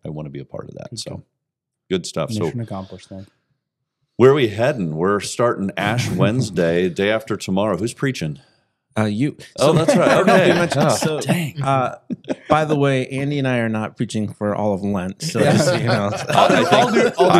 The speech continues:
Speaker 2: do
Speaker 1: I,
Speaker 2: one.
Speaker 1: I, I think you need to look at the schedule that I put out. So, uh,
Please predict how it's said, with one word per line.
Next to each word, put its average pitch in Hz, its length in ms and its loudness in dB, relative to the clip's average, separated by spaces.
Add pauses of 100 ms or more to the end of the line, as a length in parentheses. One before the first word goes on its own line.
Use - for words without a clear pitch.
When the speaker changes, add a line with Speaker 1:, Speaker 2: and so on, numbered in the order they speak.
Speaker 2:
do 147 80 4
Speaker 1:
I, - 20 2
Speaker 2:
one. 123 180 0 (460)
Speaker 1:
I, 117 280 0 (100)
I 120 60 2
think 123 220 -2
you 117 120 2
need 113 140 0
to 104 40 0
look 110 240 0
at 104 80 -2
the 92 80 -4
schedule 110 380 0
that 92 100 0
I 85 140 2
put 90 240 0
out. 73 240 -2
So, 92 400 0
uh, 85 240 -2